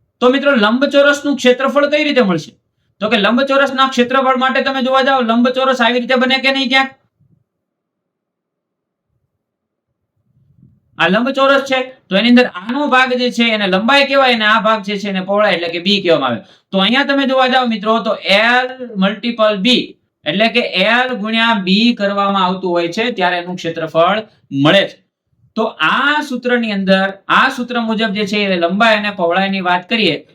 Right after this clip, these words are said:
તો કઈ રીતે મળે છે એ આપણે just જોઈએ. તો એની અંદર તમે જોવા જાઓ મિત્રો તો ખાસ એની અંદર જોવા જઈએ મિત્રો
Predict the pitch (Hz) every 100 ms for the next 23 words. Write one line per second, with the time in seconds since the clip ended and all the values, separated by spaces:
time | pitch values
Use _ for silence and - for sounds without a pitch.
0 | _ 285 285 294 277 247 214 190 175 165
1 | 131 - _ 220 240 208 202 156 165 202
2 | - _ - 165 170 - _ _ _ 226
3 | 240 285 302 294 294 294 294 285 294 262
4 | 240 247 - - _ _ 220 208 240 269
5 | 247 - _ _ _ _ _ 185 269 285
6 | 294 277 277 277 262 208 151 117